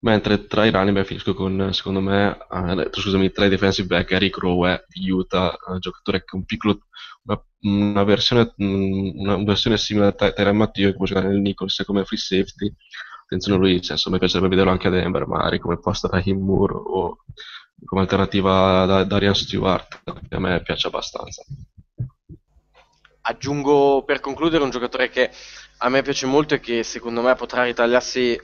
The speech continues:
Speaker 2: una, una buona carriera, Amir Abdullah, il, eh,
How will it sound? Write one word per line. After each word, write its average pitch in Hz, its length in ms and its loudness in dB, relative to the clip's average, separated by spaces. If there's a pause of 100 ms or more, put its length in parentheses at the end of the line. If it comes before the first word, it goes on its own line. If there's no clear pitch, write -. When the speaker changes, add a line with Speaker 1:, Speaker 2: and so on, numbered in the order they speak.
Speaker 2:
una, 113 520 0
una 113 220 -2
buona 127 280 2
carriera, 135 720 2
Amir 117 400 0
Abdullah, 120 720 2 (580)
il, 113 180 -2
eh, 101 880 0